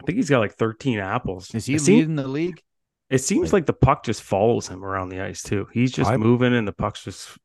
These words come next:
Speaker 1: on his, on his stick at, at all
Speaker 3: Yeah,
Speaker 1: times
Speaker 3: he's
Speaker 1: of game.
Speaker 3: seventeen points. Seventeen points.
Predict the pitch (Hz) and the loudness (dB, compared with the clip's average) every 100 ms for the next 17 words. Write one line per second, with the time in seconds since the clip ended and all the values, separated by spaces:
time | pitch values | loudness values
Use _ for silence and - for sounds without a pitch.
0 | - 127 - 104 98 - - 110 107 - | -20 -10 -2 0 0 -6 -4 0 0 0
1 | - 107 107 101 104 101 101 104 87 101 | -2 0 0 0 0 0 2 0 0 -2
2 | 98 101 135 123 120 110 - 90 71 - | 2 4 4 2 -2 -4 -2 -2 -4 -10
3 | - _ _ _ _ _ _ _ _ _ | -14 _ _ _ _ _ _ _ _ _
4 | _ _ _ _ _ _ - 120 113 104 | _ _ _ _ _ _ 0 0 0 -6
5 | 92 - 64 - | -10 -10 -10 -14